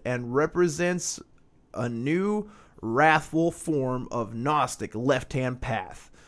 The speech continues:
The tradition represented by the T O B L can best be described as the essence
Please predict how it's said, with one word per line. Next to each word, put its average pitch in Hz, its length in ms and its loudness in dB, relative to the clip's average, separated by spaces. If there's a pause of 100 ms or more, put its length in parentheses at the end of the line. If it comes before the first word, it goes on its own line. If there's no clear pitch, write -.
(240)
The 139 120 0
tradition 226 760 4 (160)
represented 180 840 4
by 123 300 4
the 113 160 -2
T 190 320 2
O 185 140 6
B 175 240 4
L 135 180 6
can 127 300 0
best 120 420 0
be 180 80 -4
described 147 760 4
as 127 300 0
the 123 160 -4 (100)
essence 131 580 2